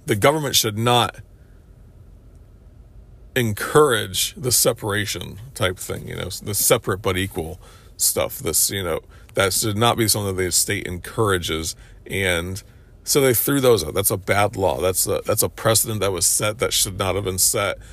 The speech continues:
uh, that they realize is wrong. So the Supreme Court has always made some controversial decisions, but since the seventies with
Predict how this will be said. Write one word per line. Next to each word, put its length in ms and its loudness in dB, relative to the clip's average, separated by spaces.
uh, 240 2
that 260 0
they 180 2
realize 520 2
is 120 -6
wrong. 400 -2
So 460 2
the 120 0
Supreme 340 0
Court 280 4
has 140 2
always 440 4
made 220 2
some 160 0
controversial 680 -2
decisions, 720 -2
but 760 2
since 360 0
the 120 -4
seventies 840 0
with 580 -2